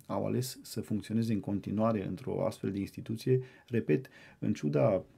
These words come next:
uh, foarte atractive oferte de la spitale de stat, unde salariile uneori sunt și de trei ori mai mari, adică vorbim de sume,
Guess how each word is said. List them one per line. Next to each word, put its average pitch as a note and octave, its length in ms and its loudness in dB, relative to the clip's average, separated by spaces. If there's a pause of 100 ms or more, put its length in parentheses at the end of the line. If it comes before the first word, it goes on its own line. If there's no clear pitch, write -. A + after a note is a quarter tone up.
(760)
uh, G2+ 300 -2 (420)
foarte - 380 -2
atractive G#2 720 -2
oferte G#2 640 -4
de G2 100 -6
la G2 100 -6
spitale G2+ 400 -4
de F#2+ 100 -2
stat, G#2 300 -6
unde G2+ 140 -4
salariile G2+ 600 -4
uneori F#2+ 300 -6
sunt G2 160 -10
și - 140 -10
de F#2+ 100 -6
trei - 300 -2
ori G2+ 180 0
mai F#2 180 -6
mari, F#2 180 -8
adică F#2 260 -10
vorbim F#2 300 -4
de F#2+ 100 -6
sume, G2 380 -8